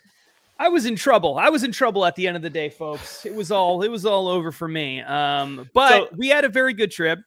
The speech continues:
Speaker 1: It was productive. We had a lot of fun. Um, and, uh, other than the terrifying, you know, constant watching of, are our flights going to get canceled? And are we gonna have to be sleeping on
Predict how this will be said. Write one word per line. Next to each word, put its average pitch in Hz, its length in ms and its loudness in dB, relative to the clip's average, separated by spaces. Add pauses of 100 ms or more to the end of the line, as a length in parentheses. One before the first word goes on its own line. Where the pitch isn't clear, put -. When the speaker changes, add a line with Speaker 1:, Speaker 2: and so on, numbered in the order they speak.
(160)
Speaker 1:
It 175 80 -6
was 180 160 -2
productive. 170 760 -4
We 165 140 -6
had 165 140 2
a - 20 -2
lot 165 200 -2
of 147 80 -12
fun. 151 380 -8 (540)
Um, 151 540 -4 (140)
and, 156 540 -4
uh, 143 420 -2
other 196 180 0
than 170 120 -10
the 170 100 -4
terrifying, 151 1000 -6
you 156 120 -8
know, 143 120 -6
constant 156 520 -10
watching 143 540 -6
of, 135 160 -8
are 143 260 0
our 127 60 -6
flights 156 340 -6
going 139 200 -10
to 127 40 -14
get 135 140 -10
canceled? 131 480 -14
And 127 80 -10
are 131 40 -10
we 135 100 -8
gonna 131 160 -8 (120)
have 131 160 -10
to 131 80 -20
be 131 120 -14
sleeping 156 500 -10
on 123 240 -14